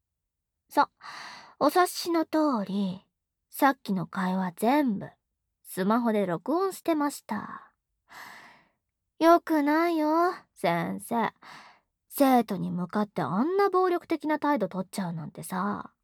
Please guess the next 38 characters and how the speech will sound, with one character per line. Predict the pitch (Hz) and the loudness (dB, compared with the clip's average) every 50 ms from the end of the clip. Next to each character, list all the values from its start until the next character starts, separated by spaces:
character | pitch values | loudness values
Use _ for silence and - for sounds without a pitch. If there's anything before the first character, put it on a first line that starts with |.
| _ _ _ _ _ _ _ _ _ _ _ _ _ _ _ _ _ _ _ _ _ _ _ | _ _ _ _ _ _ _ _ _ _ _ _ _ _ _ _ _ _ _ _ _ _ _
こ | - - 208 202 | -2 2 4 4
れ | 202 190 190 196 | 4 4 2 2
出 | 202 214 240 | 2 2 2
る | 262 254 214 | 2 2 0
と | - 185 | -4 -6
こ | 175 - 175 | -8 -8 -6
出 | - 190 202 | -4 -4 -4
た | - 202 190 | -4 -4 -6
ら、 | 180 196 202 202 208 - - _ _ _ _ _ _ _ _ - | -4 -4 -4 -4 -4 -6 -10 _ _ _ _ _ _ _ _ -14
ど | - 208 190 170 180 247 311 | -8 -6 -4 -2 -2 0 0
う | 392 | 0
な | 494 494 - | 0 -2 -4
っ | - _ | -4 _
ち | - - | -14 -12
ゃ | 175 | -10
う | 170 | -10
の | 170 156 | -10 -12
か | - - 202 | -12 -12 -12
な。 | 196 190 180 185 196 196 175 - - - - _ _ _ _ _ _ _ _ _ _ _ _ _ _ _ _ _ _ _ _ _ - | -8 -6 -6 -6 -6 -6 -6 -8 -10 -12 -16 _ _ _ _ _ _ _ _ _ _ _ _ _ _ _ _ _ _ _ _ _ -10
<laughs> | - 240 - - - - | -10 -10 -10 -12 -8 -4
残 | - 208 - 170 151 - - 196 208 285 | -2 0 2 2 0 0 -2 -2 -2 -2
念 | 320 370 427 440 415 370 | -2 -2 0 0 0 0
で | 294 262 | 0 -2
し | - - | -4 -4
た。 | - - 190 196 185 - - - _ _ - - - - - - - - - - - _ _ _ _ _ _ _ _ _ _ - | -2 -2 -2 -2 -2 -6 -8 -10 _ _ -20 -18 -16 -14 -14 -14 -16 -16 -20 -20 -20 _ _ _ _ _ _ _ _ _ _ -4
つ | - - 392 427 | 0 2 4 4
ま | 392 359 277 214 | 4 4 2 0
り | 190 165 - - | 0 -2 -4 -2
ど | - 196 233 285 320 330 | 2 4 4 4 4 4
う | 302 | 2
い | 247 220 196 180 | 2 2 0 0
う | 180 | -2
こ | 170 - 175 170 | -4 -8 -8 -6
と | - 190 | -6 -8
か | 175 - 175 170 | -8 -8 -10 -10
と | - 165 | -8 -8
い | 165 175 175 175 | -6 -4 -4 -4
う | 175 185 180 | -4 -6 -8